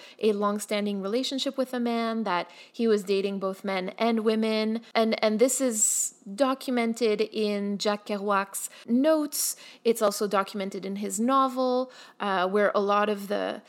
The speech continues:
plot points are actually taken directly from, like, his life on the road with Neil Cassidy and an-, and, and another character. So I think that we can't forget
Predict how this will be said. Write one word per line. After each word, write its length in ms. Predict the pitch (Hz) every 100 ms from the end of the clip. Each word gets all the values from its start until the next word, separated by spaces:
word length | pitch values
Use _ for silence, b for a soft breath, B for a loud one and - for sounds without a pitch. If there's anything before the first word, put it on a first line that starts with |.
| B
plot 360 | - 247 -
points 360 | - 220 208 -
are 100 | 202
actually 440 | 202 - 214 202
taken 400 | 208 214 190 208
directly 560 | 196 190 202 - 208 196
from, 280 | - 185 180
like, 180 | 175
his 260 | - 202 196
life 380 | 190 196 202 196
on 100 | 196
the 120 | 190
road 320 | 185 180 185
with 260 | 196 214 214
Neil 260 | 196 196
Cassidy 720 | 190 190 196 - 185 175 208 b b -
and 180 | 202 196
an-, 140 | 185
and, 360 | - 190 185 185 - _
and 120 | 214 202
another 280 | 190 185
character. 680 | - 262 262 - 170 120 226 B B B B -
So 380 | 240 220 208 - b b b b b -
I 80 | 247
think 260 | 254 254
that 140 | 269 -
we 120 | 240
can't 400 | - - 240 -
forget 480 | - 240 208 196